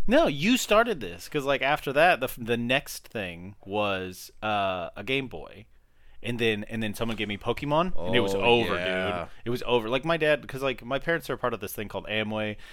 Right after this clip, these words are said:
Speaker 1: It is essentially a pyramid scheme. There's no which way about it. Like, there are good people in it. Still a pyramid scheme.
Speaker 2: Oh, yeah, sure.
Speaker 1: And so they have, like, meetings. And so we would go to these meetings, like, once a month. So, like, us kids would just get toted around to the different states so mom and dad could go listen to people tell them how they can make a million dollars.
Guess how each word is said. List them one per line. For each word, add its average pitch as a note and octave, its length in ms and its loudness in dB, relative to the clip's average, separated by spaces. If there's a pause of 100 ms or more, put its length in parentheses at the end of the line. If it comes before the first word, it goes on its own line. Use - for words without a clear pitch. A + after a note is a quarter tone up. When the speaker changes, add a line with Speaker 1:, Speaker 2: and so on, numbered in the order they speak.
(140)
Speaker 1:
It F#3 100 2
is D3+ 100 0
essentially A#2 400 -2
a F2+ 40 -4
pyramid E2+ 340 -8
scheme. E2+ 280 -10
There's A#2+ 200 -2
no F2 180 -6
which E2 300 -8
way E2+ 100 -10
about E2 280 -8
it. F2+ 160 -10
Like, F#2+ 260 -4
there B2 140 4
are A#2 100 2
good A2 160 -2
people D3+ 300 0
in F3 80 4
it. G3 120 -4 (120)
Still F3+ 220 0
a - 20 -8
pyramid B2+ 320 -4
scheme. - 240 -14 (200)
Speaker 2:
Oh, F#3+ 100 -4
yeah, E3+ 180 -4
sure. - 180 -8
Speaker 1:
And B2+ 140 -2
so A#2+ 240 4
they A#2 100 2
have, A2+ 160 0
like, F#2 340 -4
meetings. A#2+ 680 -2
And G#2 160 -10
so A2+ 100 -2
we A2+ 100 -2
would G2+ 80 -6
go C#3+ 120 2
to D3+ 80 0
these G#2+ 160 -4
meetings, A2+ 320 -4
like, F2+ 140 -8
once F#2+ 220 -8
a G2 60 -12
month. F#2 240 -6
So, F2+ 140 -10
like, E2 320 -12
us A2 140 -4
kids A2 180 4
would G#2 100 0
just F#2+ 120 -4
get - 120 -8
toted G#2 280 -2
around F#2+ 440 -2
to - 100 -12
the F#2 140 -8
different F#2+ 320 -8
states - 320 -2
so G2 60 -10
mom F#2 180 -6
and F2+ 60 -10
dad F#2 160 -6
could - 100 -14
go - 80 -10
listen F2+ 280 -10
to F2 60 -10
people F2+ 160 -10
tell F#2 200 -6
them F2 100 -8
how F2+ 120 -8
they F2+ 120 -8
can F2 100 -14
make E2+ 140 -12
a - 20 -14
million E2+ 200 -14
dollars. F#2 340 -8